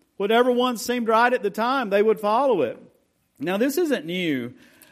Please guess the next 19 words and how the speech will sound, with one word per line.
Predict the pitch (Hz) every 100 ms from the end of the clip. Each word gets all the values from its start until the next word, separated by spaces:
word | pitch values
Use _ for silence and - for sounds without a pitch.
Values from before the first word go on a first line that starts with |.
| -
Uh, | 165
this | 175 226
isn't | 277 233 180
something | 208 196 196 175
that | 180
he | 185
just | 170 175
now | 180 165
introduces. | 165 147 135 143 160 156 117 98 - _ _ _
If | 156 202
you |
turn | 247 269 233
to |
First | 185 202 190
Corinthians | 208 202 165 156
chapter | - 175 160 165
eight, | 165 180 156
you'll | 156 151
see | 156 185 156 113